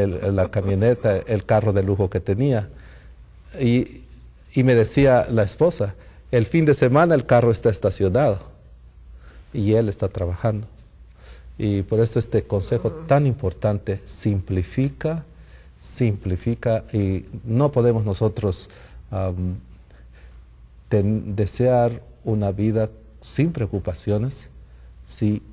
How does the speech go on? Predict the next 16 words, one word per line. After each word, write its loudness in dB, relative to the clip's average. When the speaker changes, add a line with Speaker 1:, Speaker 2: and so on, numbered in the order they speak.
Speaker 1:
no 0
hacemos, -6
no -2
llevamos -2
a -2
cabo -2
este -6
consejo -6
de, -4
de -2
simplificar, -2
llevar -4
una -4
vida -2
sencilla. -8
Speaker 2:
Ujú. -12